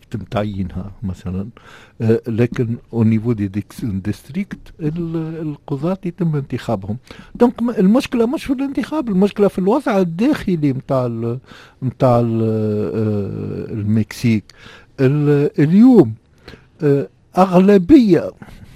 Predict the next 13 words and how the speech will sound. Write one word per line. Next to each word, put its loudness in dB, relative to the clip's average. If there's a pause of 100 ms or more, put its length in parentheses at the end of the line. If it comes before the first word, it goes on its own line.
(140)
النسبة 4
الكبرى 2
متاع -6
القضايا -2 (280)
لا 4
يتم 2
الفصل -6
فيها، -6 (560)
لأنه -2 (640)
فما، 0 (840)
آه، 0
فساد 2
كبير 2